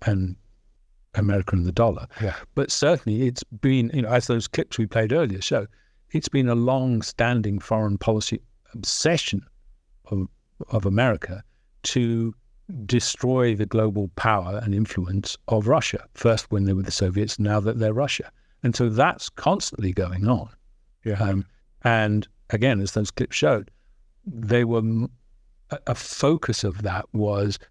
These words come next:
Speaker 1: they saw Russia undermining American hegemony in Europe, separating, um,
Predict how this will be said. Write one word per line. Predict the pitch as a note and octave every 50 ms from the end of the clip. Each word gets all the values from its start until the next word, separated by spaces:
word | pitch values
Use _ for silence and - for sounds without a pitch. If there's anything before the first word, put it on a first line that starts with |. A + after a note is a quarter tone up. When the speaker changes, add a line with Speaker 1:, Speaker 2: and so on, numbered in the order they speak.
| _ _
Speaker 1:
they | - F#2+ G#2+
saw | G#2+ - - - A#2 A2 G#2+ G#2+ G#2+ A2 G#2
Russia | G2+ G2+ A2+ A#2+ A2+ - - A#2 G#2+ G#2+ A2+ - -
undermining | - A#2 G#2+ A#2+ A#2 A#2 G#2+ G#2 A2 A#2 A#2+ B2 B2 A#2 A2 G#2+ G2+ G#2 G#2+ G#2+ - _ _ _ _ - -
American | G#2 G2+ G#2+ A2 G#2+ G#2 - - - G2
hegemony | - - G2 E2+ G2+ A2 A#2+ B2 A2+ G2+ F#2 G2 G2 F#2
in | F#2 F#2+
Europe, | G#2+ C3 B2 F2+ - - - -
separating, | - - C3+ B2+ - - A#2 G#2+ G2+ G#2+ - - G#2+ G2 G2 F#2+ - - - _ _ _ _ _ _ _ _ _ _ _ _ -
um, | A2 G2 F#2 F#2 A2